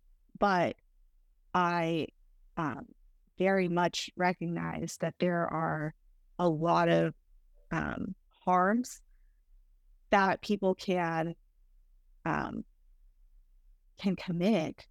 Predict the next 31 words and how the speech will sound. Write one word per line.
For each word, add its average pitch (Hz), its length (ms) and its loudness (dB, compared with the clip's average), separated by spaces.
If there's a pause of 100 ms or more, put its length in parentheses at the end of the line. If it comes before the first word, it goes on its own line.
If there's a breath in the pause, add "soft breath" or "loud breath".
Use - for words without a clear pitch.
(140)
and 180 160 0
that 180 160 0
those 180 320 2
things 180 420 -2
are 170 160 0
real. 165 540 0 (120)
Um, 165 480 -4 (520)
so 190 340 2
I, 190 80 4
I - 20 2
want 208 240 2
to 220 100 -2
read 185 160 2
a 175 60 0
quote, 202 360 2
and 165 80 -4
I 170 80 -2
don't 180 200 -2
have 170 200 -4
this - 300 -6 (480)
up 220 200 4
on 190 180 4
the 170 100 -2
slide, 175 400 2
but 170 80 0
I'll 165 140 2
read 180 200 2
it - 140 0
from 165 200 -4
here. 165 440 0 (1080)
Um, 185 460 0